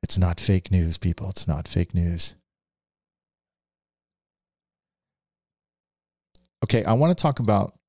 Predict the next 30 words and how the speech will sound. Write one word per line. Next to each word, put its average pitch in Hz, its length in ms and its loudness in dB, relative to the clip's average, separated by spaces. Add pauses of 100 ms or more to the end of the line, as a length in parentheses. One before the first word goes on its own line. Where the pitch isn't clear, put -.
(160)
as 104 160 2
well, 107 200 4
since - 240 -2
I'm, 101 200 0
I'm 104 220 -2
kind 131 220 0
of, 107 100 0
like, 101 160 0
talking 98 300 0
about 90 200 0
tools, 98 520 -2 (1600)
I - 20 -2
wanna 143 180 2
talk 139 160 2
about 131 180 2
the 110 60 -2
difference 98 400 0
between, 90 560 -2 (1120)
um, 80 580 -4 (1300)
a 98 60 -2
high 95 240 0
spot 87 480 -2 (480)
and 95 100 2
a - 20 0
crown. 85 360 -4 (2750)
For 120 140 4
you 117 300 6
people 113 380 4
who 107 180 4
are 101 180 4